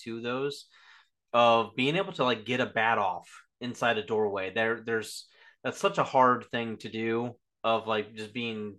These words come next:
chased or outnumbered or whatever, and you gotta heal and hiding behind a door while they're kicking at it, staring at you or whatever. And this barricade offers that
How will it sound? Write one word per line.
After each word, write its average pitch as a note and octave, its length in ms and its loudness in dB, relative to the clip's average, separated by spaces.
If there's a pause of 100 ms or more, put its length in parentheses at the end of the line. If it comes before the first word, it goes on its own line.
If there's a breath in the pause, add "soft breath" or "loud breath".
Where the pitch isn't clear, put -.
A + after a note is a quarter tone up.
chased D#3+ 560 -2
or A2 400 0
outnumbered C#3+ 480 2
or C3+ 40 -2
whatever, C3 360 0
and A2 140 -6
you B2+ 120 -6
gotta B2+ 220 2
heal C3+ 420 -2
and A2+ 120 -6
hiding B2 280 -6
behind A#2 240 -6
a G#2+ 80 -6
door B2 460 -2 (380 soft breath)
while A2 120 0
they're A#2 200 4
kicking C3 460 -2
at B2 220 2
it, A#2+ 260 -2
staring A#2+ 400 -2
at A#2 160 -2
you C3 80 -2
or A2+ 60 4
whatever. A2+ 380 4
And A#2+ 140 0
this C3+ 100 4
barricade B2 500 4
offers A2+ 520 2
that G#2 300 0